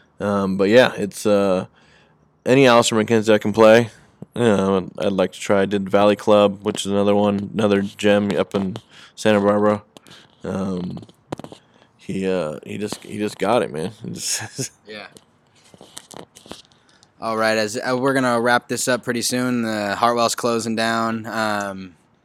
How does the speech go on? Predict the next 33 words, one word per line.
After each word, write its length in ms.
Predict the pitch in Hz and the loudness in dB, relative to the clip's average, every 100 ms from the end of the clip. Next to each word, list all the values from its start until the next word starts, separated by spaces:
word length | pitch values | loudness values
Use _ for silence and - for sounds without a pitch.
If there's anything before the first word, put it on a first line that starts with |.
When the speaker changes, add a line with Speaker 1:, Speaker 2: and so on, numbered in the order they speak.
| _ - | _ -10
Speaker 2:
so 260 | 120 113 | -6 -4
to, 340 | 107 113 110 110 | -2 -2 -4 -6
to 80 | 113 | -8
finish 320 | 135 127 - | -6 -4 -4
this 180 | 123 - | -4 -4
off, 500 | 127 127 123 - - - | -2 -2 -4 -10 -18 -12
um, 280 | 117 110 | -10 -8
give 200 | 110 123 | -8 -6
us 280 | 123 120 - - _ - | -6 -6 -8 -14 _ -12
one 220 | 123 127 | -8 -4
of 20 | |
your 80 | 123 | -4
favorite 280 | - 135 127 | -2 -4 -2
places 280 | 135 131 - | -2 -4 -4
to 80 | 143 | -2
eat 300 | 143 147 - | 0 0 -4
in 140 | 131 | -4
Long 220 | 135 139 143 | -2 0 0
Beach. 340 | 139 - - _ _ | -2 -4 -12 _ _
If 80 | - | -8
anyone 240 | 131 131 127 | -4 -4 -4
comes 280 | 131 127 | -4 -4
down 240 | 123 131 131 | -4 -4 -2
here, 360 | 135 131 131 - - - - | -2 -2 -4 -6 -14 -18 -14
um, 640 | 110 110 107 104 101 98 - _ _ _ _ | -8 -6 -6 -6 -10 -14 -18 _ _ _ _
what 140 | 110 127 | -6 -6
your 80 | |
favorite 680 | - 135 127 127 123 120 - | -2 -2 0 0 -2 -4 -8
course 260 | - 127 - | -4 -2 -4
th-, 160 | 123 | -6
that 140 | 120 123 | -4 -4
you've 160 | 120 | -6
played. 480 | - 135 135 139 | -4 0 0 0